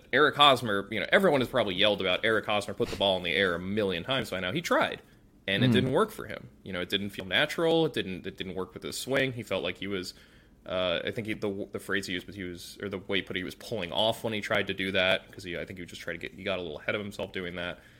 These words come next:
Speaker 1: And he just went back to what he's been doing. So even, even just that, like, there is that very visible, like, line where baseball was one way and now it is another way. And then you,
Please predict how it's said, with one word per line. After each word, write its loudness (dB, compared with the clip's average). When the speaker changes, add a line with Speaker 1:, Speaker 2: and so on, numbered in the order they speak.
Speaker 1:
And 2
he 4
just -2
went -2
back 2
to -2
what 2
he's 0
been 4
doing. -6
So -2
even, 4
even 6
just 0
that, 6
like, 2
there 2
is 0
that 0
very 2
visible, -2
like, -6
line 2
where 2
baseball 0
was 0
one 2
way 0
and -6
now 0
it -2
is 0
another -2
way. 0
And 0
then -2
you, -4